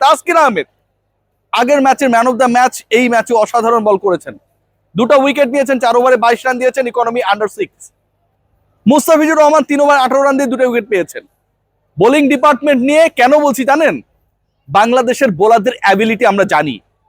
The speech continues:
বাংলাদেশের বোলাররা এখানটা নেদারল্যান্ডস না হয়ে যদি শ্রীলঙ্কা, পাকিস্তানও হতো, তাদেরকেও একশো পঞ্চাশের আগে all out করে দিত, সেই অ্যাবিলিটি আমরা জানি। এই অ্যাবিলিটি জানার পর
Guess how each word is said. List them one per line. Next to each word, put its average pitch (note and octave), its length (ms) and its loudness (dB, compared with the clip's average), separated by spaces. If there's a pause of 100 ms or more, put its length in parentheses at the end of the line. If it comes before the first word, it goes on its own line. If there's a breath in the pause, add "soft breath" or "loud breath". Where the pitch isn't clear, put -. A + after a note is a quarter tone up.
(840)
বাংলাদেশের C#4 640 2
বোলাররা D4 320 4
এখানটা C#4+ 300 2
নেদারল্যান্ডস C4+ 420 2
না C#4 120 2
হয়ে C4+ 180 0
যদি C#4 180 -4
শ্রীলঙ্কা, C#4+ 420 0
পাকিস্তানও C4+ 440 0
হতো, C#4+ 160 0 (460)
তাদেরকেও B3 400 0
একশো A#3+ 220 -4
পঞ্চাশের A#3+ 380 0
আগে A#3 140 0
all A3+ 120 4
out A3 160 -2
করে A3 160 0
দিত, G#3 180 -6
সেই A3+ 100 -2
অ্যাবিলিটি G3 340 -2
আমরা E3+ 180 -4
জানি। B2 180 -4 (1120)
এই E4 220 4
অ্যাবিলিটি F4 400 4 (100)
জানার D#4 240 4 (100)
পর A3 200 6